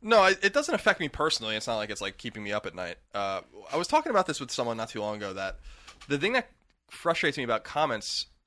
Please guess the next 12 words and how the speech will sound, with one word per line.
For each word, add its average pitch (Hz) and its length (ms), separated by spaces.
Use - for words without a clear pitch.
in 104 280
comment 196 280
sections, 110 320
m-, 117 160
negative 117 320
comments, 202 280
is, 107 80
like, 107 120
people 170 540
waste 123 300
their 110 220
energy 117 640